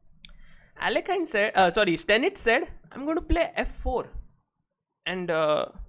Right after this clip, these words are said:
why was this shocking for everyone? Because black strikes with C five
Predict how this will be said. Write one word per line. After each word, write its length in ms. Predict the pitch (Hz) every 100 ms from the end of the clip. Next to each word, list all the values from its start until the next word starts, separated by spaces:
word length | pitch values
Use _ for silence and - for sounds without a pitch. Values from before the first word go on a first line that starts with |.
| _ _ _
why 260 | - 160 247
was 200 | 311 -
this 140 | 330
shocking 460 | - 277 262 302 311
for 180 | 311 302
everyone? 400 | 285 294 359 381 - - _
Because 280 | - - 359
black 440 | 226 190 202 311
strikes 600 | - - - 226 339 -
with 160 | 208 214
C 220 | - 285
five 340 | 311 269 214